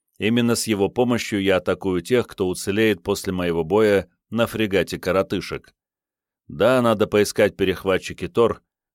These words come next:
а то мой подарок от мамы Дая погиб на борту фрегата.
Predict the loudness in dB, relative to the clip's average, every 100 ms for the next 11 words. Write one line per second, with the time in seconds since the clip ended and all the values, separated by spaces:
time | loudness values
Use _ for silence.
0 | -6 -2 -2 0 0 2 2 2 -2 -8
1 | -4 0 2 2 0 -4 -6 -6 -2 -2
2 | -2 -2 0 4 4 2 -2 -4 -2 -2
3 | -2 -2 0 0 0 -4 -2 0 0 0
4 | -6 -10